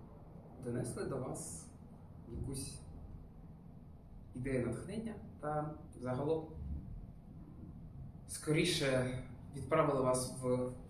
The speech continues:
той шматочок пирога. Не знаю, який розмір у вас у нього, який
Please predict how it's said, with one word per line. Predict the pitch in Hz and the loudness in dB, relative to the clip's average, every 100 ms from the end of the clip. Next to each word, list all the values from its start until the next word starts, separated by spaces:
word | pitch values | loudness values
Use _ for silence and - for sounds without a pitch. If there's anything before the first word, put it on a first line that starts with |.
| - | -2
той | 165 156 | 4 4
шматочок | 147 127 131 120 | 4 2 2 2
пирога. | 123 123 127 185 - - - | 4 4 4 2 -2 -8 -6
Не | 98 | -2
знаю, | 123 123 117 | 2 4 4
який | 117 - 120 120 117 | 2 0 -2 -2 -2
розмір | 127 123 120 | 0 2 2
у | 113 | 2
вас | 113 - 123 | 0 -2 -2
у | |
нього, | 120 113 110 - - | 0 0 -4 -4 -6
який | 120 120 135 143 127 | -4 -2 0 0 0